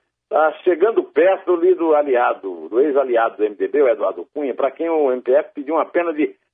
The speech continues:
trezentos e oitenta e seis anos. Tinha vida de nababo, que é inaceitável num país do inferno prisional, em que, teoricamente, todos são iguais perante a lei, como lembrou a procuradora. Ele já tinha sido transferido antes para um presídio de segurança máxima federal.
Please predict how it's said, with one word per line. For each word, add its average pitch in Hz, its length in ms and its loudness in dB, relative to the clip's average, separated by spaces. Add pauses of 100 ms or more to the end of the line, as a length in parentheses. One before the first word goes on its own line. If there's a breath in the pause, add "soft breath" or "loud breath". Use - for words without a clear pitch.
(100)
trezentos 170 840 0
e 160 60 2
oitenta 180 480 0
e 131 140 -2
seis 151 240 0
anos. 98 240 -4 (800)
Tinha 226 160 2
vida 190 260 -2
de 170 100 -8
nababo, 151 600 -2
que - 120 0
é 190 100 0
inaceitável 165 600 0
num 147 120 -8
país 143 400 0 (580)
do 147 100 -6
inferno 143 600 -2
prisional, 113 800 -2 (320)
em 127 80 -8
que, 151 120 -10
teoricamente, 156 640 0 (220)
todos 196 420 2
são 156 160 -2
iguais 143 440 2
perante 135 280 -2
a 117 60 0
lei, 143 260 0
como 117 220 -6
lembrou 104 300 -2
a - 20 -2
procuradora. 104 680 -4 (680)
Ele 214 360 4
já 175 160 0
tinha 170 300 -2
sido 190 180 0
transferido 170 640 0
antes 190 180 0
para 175 120 -8
um - 40 -8
presídio 165 380 0
de - 60 -20
segurança 160 420 0
máxima 139 360 -4
federal. 123 500 0